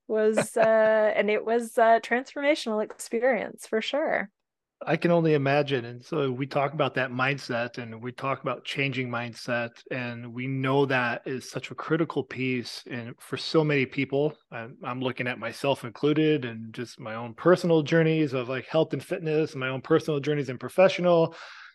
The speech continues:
Speaker 2: I see the work when I work with other administrators and co-, instructional coaches and teachers, and you do the same thing with all the different realms of people that you work with, depending on how they come in contact through you, through your various hats that you wear.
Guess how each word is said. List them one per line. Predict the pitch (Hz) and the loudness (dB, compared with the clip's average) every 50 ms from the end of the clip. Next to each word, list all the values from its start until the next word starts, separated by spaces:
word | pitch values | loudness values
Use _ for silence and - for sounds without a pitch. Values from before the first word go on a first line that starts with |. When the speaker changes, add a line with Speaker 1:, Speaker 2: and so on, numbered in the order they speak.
| _ _ | _ _
Speaker 2:
I | - 127 | -6 -6
see | 123 - - 151 | -4 -4 -2 -2
the | 143 131 131 | 2 2 2
work | 127 127 139 147 151 151 147 151 - | 4 4 6 6 6 6 4 2 -4
when | - 175 135 127 | -10 -8 -4 -2
I | 120 117 | -2 -2
work | 113 113 131 139 131 - | 0 0 0 0 0 0
with | - 117 - - - | -4 -4 -4 -2 2
other | 147 151 151 160 156 151 151 151 143 147 - - - - _ _ _ _ _ _ - | 4 8 8 8 10 8 8 6 4 2 -4 -18 -20 -20 _ _ _ _ _ _ -6
administrators | 131 123 127 139 147 151 147 - - 151 143 143 147 143 139 127 117 | -4 -2 2 2 4 4 4 4 4 4 6 6 4 4 2 0 -2
and | 110 110 113 107 _ _ _ _ _ _ - | -8 -14 -14 -18 _ _ _ _ _ _ 0
co-, | - 226 226 | 0 0 0
instructional | - 135 - - 139 131 - - 113 113 | 0 -8 -4 -2 -2 -2 -2 -4 -8 -8
coaches | - - - 175 165 147 - - 151 143 135 120 | -2 6 8 8 8 8 6 2 2 2 0 -2
and | 120 117 - | -6 -10 -6
teachers, | - - 170 147 - 156 151 151 151 127 | -2 0 0 0 2 2 2 2 2 0
and | 131 127 | -2 -4
you | 127 143 151 | -4 -2 -2
do | 143 | -2
the | 131 123 127 | -4 -6 -6
same | - - 156 151 147 143 | -6 -2 -2 -2 -2 -4
thing | 127 - 147 143 143 139 139 | -6 -6 -4 -4 -4 -4 -4
with | 123 123 123 117 - - | -4 -4 -6 -6 -6 -2
all | - 131 143 147 | 2 4 6 6
the | 143 131 | 6 4
different | 135 123 - 135 135 139 | 0 -2 -2 -4 -6 -2
realms | 139 127 127 127 127 113 | 0 0 0 0 -2 -4
of | 123 113 107 - | -6 -8 -8 -6
people | - 135 127 117 123 | -4 -4 -2 -2 -2
that | 120 117 113 | -4 -4 -4
you | 110 120 123 | -4 -4 -4
work | 123 123 120 113 - | -2 -4 -4 -6 -4
with, | - 127 120 113 - | -4 -4 -4 -4 -8
depending | - 107 - 120 120 117 113 | -12 -12 -10 -10 -10 -10 -10
on | 113 113 | -12 -8
how | 110 117 127 127 | -4 -2 -2 -2
they | 123 120 113 | -2 -2 -4
come | - - 127 123 | -4 -6 -6 -6
in | 120 113 | -6 -8
contact | - - 117 120 117 - 131 131 131 - _ | -6 -6 -6 -6 -6 -6 -6 -6 -6 -6 _
through | - 127 | -8 -6
you, | 120 117 117 117 | -6 -4 -6 -8
through | 113 - 123 117 | -8 -8 -8 -6
your | 117 117 | -6 -6
various | 107 120 123 117 117 117 113 113 - - - _ - | -6 -6 -6 -6 -6 -6 -8 -10 -12 -16 -18 _ -14
hats | - 135 - 123 120 117 - | -12 -8 -4 -4 -4 -4 -4
that | - 123 - - | -8 -12 -10 -10
you | 123 117 | -8 -6
wear. | 123 123 123 123 127 127 | -6 -4 -4 -4 -6 -8